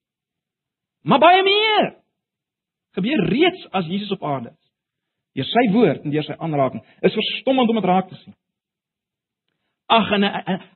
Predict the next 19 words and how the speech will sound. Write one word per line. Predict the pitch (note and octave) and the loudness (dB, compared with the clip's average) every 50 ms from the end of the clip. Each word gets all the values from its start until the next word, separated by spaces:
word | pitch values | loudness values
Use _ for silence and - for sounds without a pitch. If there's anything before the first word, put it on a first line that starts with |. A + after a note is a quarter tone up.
| - G#3 | 2 2
hy | A3+ D#3 | 4 4
brei | - F#3+ G#3+ B3 C#4+ D#4+ - | 4 4 4 4 4 4 4
al | A#3 B3+ | 4 2
hierdie | C4 C4 B3+ | 2 2 2
dinge | F#3+ G#3+ A3+ A#3+ A3 | 2 2 2 2 2
uit | A3+ A#3+ - | 0 0 0
na | G#3+ G3+ | 0 0
mense | F#3 E3+ E3+ G3+ C4+ D4 - - F#3 D3+ | 2 2 2 2 0 -2 -2 -2 -2 0
wat | D3+ D#3+ D#3 - | 0 -2 -2 0
terloops, | - E3+ D#3 F3 A3 C4 A#3+ - - - - - | -4 -2 -2 0 2 2 2 2 0 -12 -8 -8
en | F3 E3 _ - | -8 -8 _ -14
veral | - D3+ _ - - A3+ B3+ | -20 -14 _ -2 -2 0 0
in | B3+ | 0
die | A3+ - | -4 -2
tyd | - B3+ A#3 - - | 0 0 0 0 0
wat | D#3 D#3+ D3 | -4 -4 -2
Jesus | C#3+ F#3 G#3 - - | -4 -6 -8 -8 -6
geleef | - D#3+ D#3+ F#3+ G3 G3+ | -2 0 2 2 0 0
het, | F3+ - - | -4 -8 -8